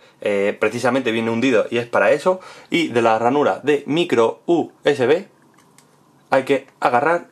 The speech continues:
y tirar hacia afuera. Y ahí ha hecho clac. Como veis, no es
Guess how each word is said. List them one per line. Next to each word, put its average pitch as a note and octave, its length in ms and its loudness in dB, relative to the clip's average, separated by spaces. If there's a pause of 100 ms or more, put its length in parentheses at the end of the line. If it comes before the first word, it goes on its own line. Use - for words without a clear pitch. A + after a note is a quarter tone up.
y F3 100 -2
tirar D3+ 260 0 (160)
hacia E3+ 220 0
afuera. A2+ 380 0 (1200)
Y A2 80 0
ahí D#3 320 2 (240)
ha D#3 300 -2 (120)
hecho C3 240 -10
clac. - 220 -2
Como G#2 200 -2
veis, C#3+ 360 -2 (540)
no A#2 180 0
es C#3+ 200 -4